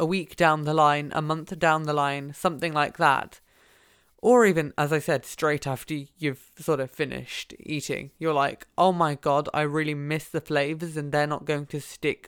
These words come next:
with me and nothing's permanent." And that sense of impermanence, it's a bit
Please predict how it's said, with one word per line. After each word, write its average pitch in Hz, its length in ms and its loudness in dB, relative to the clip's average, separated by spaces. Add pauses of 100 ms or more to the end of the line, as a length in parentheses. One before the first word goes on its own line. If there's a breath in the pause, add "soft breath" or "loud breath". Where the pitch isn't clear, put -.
(100)
with 151 380 -2
me 180 340 -2 (320 soft breath)
and 160 240 -2
nothing's 151 480 -2
permanent." 160 880 0 (420 soft breath)
And 170 120 -4
that - 160 -2
sense 277 320 0
of 196 80 -2
impermanence, 165 880 2
it's - 180 -8
a 175 60 -2
bit 202 440 2